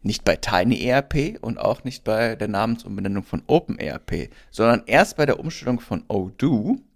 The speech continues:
Ähm, das hab ich noch mitgemacht. Ich bin ja, also es war noch Open E R P, war Version sieben,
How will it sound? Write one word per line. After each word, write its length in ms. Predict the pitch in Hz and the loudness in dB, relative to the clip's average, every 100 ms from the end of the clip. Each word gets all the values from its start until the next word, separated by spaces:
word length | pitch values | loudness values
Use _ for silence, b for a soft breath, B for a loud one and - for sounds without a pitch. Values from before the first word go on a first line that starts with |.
| - b b b b | -20 b b b b
Ähm, 360 | - 110 110 107 | 4 6 4 2
das 180 | 110 - | 0 0
hab 80 | 120 | -4
ich 140 | 135 | -2
noch 100 | 139 | 2
mitgemacht. 460 | 127 139 - 151 180 | 2 2 0 -2 -2
Ich 220 | 120 - | -8 -4
bin 200 | - 107 | 2 4
ja, 180 | 113 92 | 4 4
also 340 | - 98 101 - b b b | 0 2 0 0 b b b
es 140 | 110 | 4
war 80 | 117 | 4
noch 200 | 120 - | 4 6
Open 280 | 127 - - | 4 4 -4
E 100 | 85 | 0
R 160 | 160 | 0
P, 400 | 185 - 147 185 | 0 2 4 4
war 160 | 135 113 | 4 4
Version 340 | 98 92 90 | 4 2 0
sieben, 500 | 90 95 123 160 233 | 0 2 2 2 -2